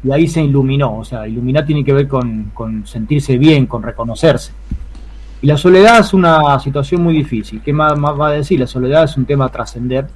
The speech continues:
Tenemos que encontrarla y estar bien con nosotros mismos.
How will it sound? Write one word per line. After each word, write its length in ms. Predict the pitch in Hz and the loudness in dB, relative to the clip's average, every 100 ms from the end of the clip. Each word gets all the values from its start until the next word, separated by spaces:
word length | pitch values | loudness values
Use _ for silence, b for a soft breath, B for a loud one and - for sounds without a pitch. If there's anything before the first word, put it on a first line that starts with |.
| - - | -20 -14
Tenemos 340 | - 135 143 131 | -4 -2 -2 -2
que 120 | 127 | -4
encontrarla 800 | 120 120 117 160 190 202 220 226 b b b - - - | -4 -6 -2 4 6 6 6 2 b b b -20 -20 -10
y 80 | 127 | -6
estar 280 | 113 160 160 | -2 2 2
bien 160 | 165 170 | 2 0
con 160 | 143 | 0
nosotros 420 | 139 165 - 123 | 0 -2 -4 -4
mismos. 380 | 123 117 98 98 | -2 -4 -6 -14